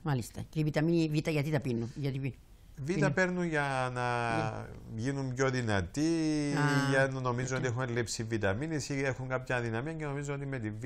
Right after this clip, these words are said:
Speaker 2: θα γίνουν πιο
Speaker 1: Πιο δυνατοί.
Speaker 2: πιο δυνατοί.
Speaker 1: Πιο δυνατοί.
Speaker 2: Ναι.
Speaker 1: Λοιπόν, να πάμε και στην, ε, μυκητίαση. Πώς προκαλείται η μυκητίαση, γιατρέ;
Speaker 2: Η μυκητίαση θα τη χωρίσουμε σε μυκητίαση των νυχιών και μυκητίαση του δέρματος.
Speaker 1: Μάλιστα.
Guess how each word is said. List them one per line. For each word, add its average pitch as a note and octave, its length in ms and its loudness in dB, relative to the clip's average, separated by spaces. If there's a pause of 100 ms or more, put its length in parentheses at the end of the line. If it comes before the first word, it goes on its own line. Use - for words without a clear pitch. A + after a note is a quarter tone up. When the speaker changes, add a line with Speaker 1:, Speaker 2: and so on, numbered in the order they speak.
(100)
Speaker 2:
θα A#2+ 240 -4
γίνουν B2 340 -8
πιο A2+ 500 -6
Speaker 1:
Πιο F#3+ 120 6
δυνατοί. E3 320 6
Speaker 2:
πιο A2+ 220 2
δυνατοί. G#2+ 260 -4
Speaker 1:
Πιο D#3+ 100 2
δυνατοί. C3+ 400 0
Speaker 2:
Ναι. G2 100 -8 (460)
Speaker 1:
Λοιπόν, G#3 280 2
να G3 80 2
πάμε B3+ 200 4
και C4+ 120 0
στην, A#3 380 4
ε, G3 360 6
μυκητίαση. F3 840 4 (320)
Πώς A#3+ 200 0
προκαλείται A3+ 480 2
η A#3+ 60 2
μυκητίαση, E3+ 600 0
γιατρέ; B2+ 260 -2
Speaker 2:
Η - 240 -6
μυκητίαση G#2 560 -2
θα B2 120 4
τη B2 120 0
χωρίσουμε A#2+ 760 -2 (1200)
σε - 200 2
μυκητίαση G#2 540 0
των G#2+ 180 -2
νυχιών B2+ 440 -4
και C3 120 -8
μυκητίαση A#2 680 -4
του F#2+ 120 -4
δέρματος. F2+ 640 -2
Speaker 1:
Μάλιστα. B2+ 360 0